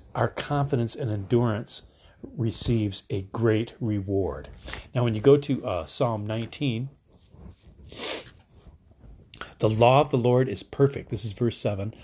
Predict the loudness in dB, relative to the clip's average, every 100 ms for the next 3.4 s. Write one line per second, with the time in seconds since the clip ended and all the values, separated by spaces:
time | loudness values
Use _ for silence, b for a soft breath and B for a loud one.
0 | B 0 0 10 10 10 6 2 0 0
1 | 2 2 0 -8 -18 B B B -10 -2
2 | 0 0 0 0 0 -6 -4 -2 0 2
3 | 2 2 -2 -4